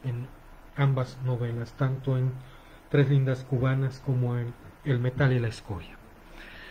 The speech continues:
Pues esta charla tiene como propósito, como, eh, en la mayoría de las charlas que proponemos en este espacio, eh, invitar a la lectura de estos,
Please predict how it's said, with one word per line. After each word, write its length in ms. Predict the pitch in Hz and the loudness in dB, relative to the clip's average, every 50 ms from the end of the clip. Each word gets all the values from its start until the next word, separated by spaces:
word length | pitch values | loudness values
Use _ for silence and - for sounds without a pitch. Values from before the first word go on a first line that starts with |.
| - - - | -18 -6 2
Pues 320 | - 147 147 143 147 - - - | 4 6 6 6 6 2 -2 -2
esta 260 | 147 143 - 147 139 | -2 0 2 2 2
charla 320 | - - 147 139 143 143 - | 2 2 2 4 4 4 2
tiene 280 | 165 147 143 143 143 | 4 4 4 4 4
como 260 | - 147 139 135 127 | 4 2 2 2 2
propósito, 680 | - 139 131 127 - - 143 139 - 139 - - 139 143 | 2 0 -2 0 0 0 0 0 0 -2 -4 -4 -2 -2
como, 280 | - 131 123 127 127 123 - - - - - - - - - - - - - - - - 135 | -2 -2 0 0 -2 -4 -6 -12 -20 -20 -20 -20 -20 -20 -20 -20 -20 -20 -20 -20 -14 -8 -6
eh, 180 | 123 127 127 123 - - - - - - | -4 -4 -4 -6 -10 -18 -20 -20 -10 -4
en 140 | 131 127 127 | -2 0 2
la 80 | 127 123 | 2 2
mayoría 560 | 127 123 120 123 123 131 135 135 135 - - - - | 2 0 0 0 2 2 2 2 2 0 -4 -8 -6
de 140 | 127 127 123 | -4 -2 -2
las 140 | 120 117 - | -2 -4 -2
charlas 300 | - - 139 131 131 - | 0 2 2 2 2 0
que 100 | - - | -4 -4
proponemos 680 | - - 127 - - 131 127 139 143 139 135 131 139 - | -2 -4 -4 -2 0 4 6 6 6 6 6 4 0 0
en 120 | 131 131 | -2 0
este 220 | 135 - - - 139 | -2 -2 -2 -4 -4
espacio, 560 | - - - 151 147 147 - - 156 143 143 - - - - - - - - - - - - - 151 | -2 0 2 2 2 2 2 2 2 2 2 2 -2 -12 -16 -18 -18 -18 -18 -18 -20 -20 -14 -4 2
eh, 200 | 143 143 147 147 151 | 4 4 4 6 6
invitar 520 | 165 156 147 165 165 - 175 175 165 156 | 4 4 4 4 2 4 6 6 8 8
a 60 | 151 143 | 8 6
la 140 | 139 139 | 6 6
lectura 720 | 135 139 139 - - - 165 156 160 156 151 151 151 147 147 - 143 127 | 6 4 2 2 -2 -2 0 2 4 4 4 4 2 -2 -6 -6 -2 2
de 380 | 139 135 131 131 131 131 131 - - - - - - | 2 4 4 2 0 -2 -4 -8 -14 -20 -18 -4 0
estos, 540 | 143 143 143 - - 151 143 - - - | 2 2 2 2 0 0 0 0 -2 -10